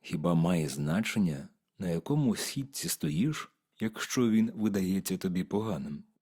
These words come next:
А якщо, запитаєш, назве себе блаженним, скажімо,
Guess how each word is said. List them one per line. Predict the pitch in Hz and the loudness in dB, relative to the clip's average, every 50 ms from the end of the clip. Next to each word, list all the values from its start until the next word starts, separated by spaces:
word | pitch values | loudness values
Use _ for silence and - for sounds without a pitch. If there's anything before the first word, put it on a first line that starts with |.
| _ _ _ _ _ _ _ _ - | _ _ _ _ _ _ _ _ -4
А | - 190 | 0 2
якщо, | 175 85 - - - - - - 170 147 | 2 2 2 0 -4 -6 -2 0 0 0
запитаєш, | 95 87 82 - 90 87 - 85 78 73 71 71 - - - - _ _ _ - | 0 0 -2 -4 -4 -4 -2 -2 -2 -2 -2 -4 -6 -8 -10 -14 _ _ _ 0
назве | 107 107 113 104 98 98 98 139 151 139 | 0 2 2 2 0 2 2 2 2 2
себе | 127 - 120 113 120 120 | 0 0 0 2 2 2
блаженним, | 107 92 85 90 90 104 104 92 87 92 82 90 - 82 - 120 107 101 92 | 2 2 2 2 4 4 4 4 2 2 2 2 2 4 4 4 4 4 4
скажімо, | - - - 101 95 90 85 80 73 71 67 65 69 | 2 0 2 2 4 4 4 2 0 -2 -4 -6 -8